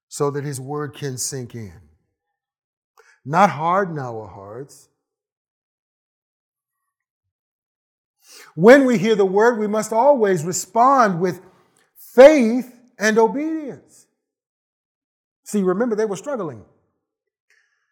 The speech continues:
They, they witnessed, they had witnessed Jesus back in Mark chapter six feed the multitudes miraculously.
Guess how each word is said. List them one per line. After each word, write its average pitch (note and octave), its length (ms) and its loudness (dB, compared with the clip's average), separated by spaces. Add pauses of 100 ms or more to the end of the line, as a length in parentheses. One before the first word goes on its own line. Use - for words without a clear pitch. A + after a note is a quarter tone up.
(300)
They, F#3 200 4
they E3 180 -2
witnessed, A3 720 -2
they F3 120 -6
had D#3 240 -8
witnessed G#3 480 -4
Jesus F#3+ 600 -8 (420)
back F3 240 2
in F3+ 120 -8
Mark F#3 280 -4
chapter F3+ 340 -6
six F3 420 -10 (320)
feed F#3+ 400 -6
the E3 100 -4
multitudes D3+ 960 -10 (680)
miraculously. C#3+ 920 -2